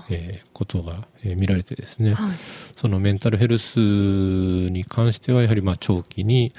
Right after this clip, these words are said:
Speaker 1: うん。
Speaker 2: えー、いろんな影響がこう持続してるっていう風なことが、あの、見られるところがありましたですね。
Speaker 1: うん、なるほど。この調査は継続なさるんです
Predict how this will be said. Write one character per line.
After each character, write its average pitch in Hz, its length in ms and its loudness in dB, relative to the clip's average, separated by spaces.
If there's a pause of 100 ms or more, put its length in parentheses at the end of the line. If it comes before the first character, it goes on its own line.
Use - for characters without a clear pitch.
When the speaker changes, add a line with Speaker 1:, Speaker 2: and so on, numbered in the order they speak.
(140)
Speaker 1:
う 202 40 -2
ん。 185 180 -4
Speaker 2:
え 87 500 -2
ー、 - 60 -10
い 113 40 -2
ろ 98 80 0
ん 90 60 -2
な 92 60 0
影 98 140 0
響 95 220 -2
が 87 140 -4
こ - 200 -6
う 92 40 -2
持 92 100 -2
続 92 200 -4
し - 60 -10
て 107 100 -2
る 98 100 0
っ 107 40 -2
て - 160 -4
い 107 40 4
う 98 40 0
風 104 60 2
な 107 60 2
こ - 120 -8
と 131 160 0
が、 101 240 0 (420)
あ 98 100 0
の、 82 300 -4
見 92 100 -2
ら 92 120 0
れ - 100 -4
る 90 140 -10
と - 100 -10
こ - 140 -6
ろ 101 60 -6
が 104 100 -8
あ - 20 -10
り - 80 -14
ま - 80 -18
し - 80 -18
た - 80 -18
で - 60 -20
す - 140 -20
ね。 202 100 2
Speaker 1:
う 202 60 2
ん、 190 380 -4
な 196 120 -10
る - 100 -20
ほ 202 80 -16
ど。 185 140 -10 (520)
こ 339 80 0
の 339 120 4
調 349 180 -2
査 240 140 0
は 185 80 -2
継 208 180 -4
続 208 300 -4
な 202 100 0
さ 208 160 -6
る 160 140 -2
ん - 20 -6
で - 100 -12
す - 120 -18